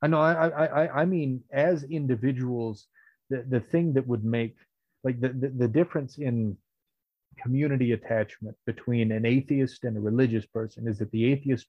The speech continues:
would not belong to a religion and wouldn't have a religious community. That's the difference. It's, it's not like, like, uh,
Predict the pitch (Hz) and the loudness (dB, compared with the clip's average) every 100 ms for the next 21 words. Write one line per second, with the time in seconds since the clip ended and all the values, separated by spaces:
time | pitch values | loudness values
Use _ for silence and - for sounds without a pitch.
0 | 113 110 110 117 110 110 110 110 104 123 | -8 -4 -4 0 0 2 2 0 -4 -6
1 | 110 113 120 127 113 107 107 110 117 113 | -2 0 2 2 2 -2 -2 -6 -6 -6
2 | 113 110 110 110 113 113 - 113 120 117 | -4 -2 0 0 -2 -4 -8 -4 -2 -2
3 | 107 - _ _ - 143 - 123 120 113 | -4 -10 _ _ 0 0 2 2 2 0
4 | 110 - _ - - 131 - 135 127 - | -4 -6 _ -20 -4 -4 -4 -2 -2 2
5 | 135 147 127 117 _ - - 147 139 | 2 4 2 2 _ -20 -2 0 0